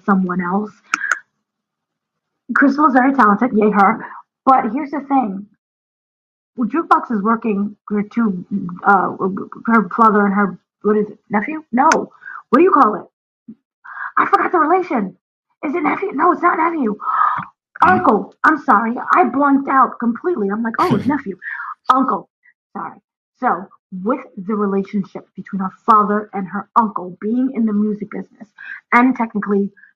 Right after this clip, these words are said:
Speaker 1: you know, somewhat su-, well, was successful until everyone went to, to, to death. But would that give her an advantage? And therefore she could be the leader?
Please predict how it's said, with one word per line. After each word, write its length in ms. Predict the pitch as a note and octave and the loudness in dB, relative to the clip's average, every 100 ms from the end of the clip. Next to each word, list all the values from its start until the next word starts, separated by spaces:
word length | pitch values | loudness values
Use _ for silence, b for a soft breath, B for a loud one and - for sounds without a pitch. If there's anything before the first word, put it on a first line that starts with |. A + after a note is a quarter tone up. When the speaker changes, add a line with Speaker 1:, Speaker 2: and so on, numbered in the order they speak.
| - | -4
Speaker 1:
you 120 | A#3 | -2
know, 220 | F#3 E3+ F3 _ _ _ - | -2 -6 -16 _ _ _ 0
somewhat 380 | C4+ B3+ - - _ | 2 2 0 -6 _
su-, 180 | A#3 F#3+ - | -6 -4 0
well, 160 | A3 | 0
was 300 | G3+ B3 G#3+ | 4 4 2
successful 580 | G#3+ G#3+ G3+ G3+ - G3 | -2 -8 -6 -6 -6 -6
until 240 | G3 G3+ G3 | -6 -4 -4
everyone 400 | F#3+ G3 G3 F#3+ | -4 -6 -8 -8
went 160 | - | -10
to, 100 | G#3 - _ | -14 -20 _
to, 100 | F#3+ - | -14 -14
to 60 | - F3+ | -12 -2
death. 320 | G#3+ F#3 G#3 _ B B B - | 0 0 -2 _ B B B -2
But 400 | F#3+ A3+ - - B B B B _ _ _ _ _ _ - | 4 4 2 -6 B B B B _ _ _ _ _ _ 0
would 340 | G#3+ C#4+ G#3+ | 4 4 4
that 240 | C#4 C#4+ B3 | 2 2 -2
give 140 | C#4 | -4
her 240 | - B3+ C4 | -2 -2 0
an 200 | A3 G#3 | 0 0
advantage? 920 | F3+ F3 G3+ G#3 G#3+ G#3 F#3+ F3+ _ _ _ B B B _ | -2 -2 0 2 0 -4 -8 -10 _ _ _ B B B _
And 260 | A#3+ G3+ F#3 | 4 4 4
therefore 500 | G3+ C#4 - F#3+ F#3+ | 4 2 -2 -4 -6
she 340 | - - B3 | -6 0 0
could 260 | - A3+ F3 | 0 -2 2
be 160 | G#3 G3+ | 4 4
the 120 | F3+ | 0
leader? 640 | F3+ F#3 C4 B3 G3 | -2 2 4 4 0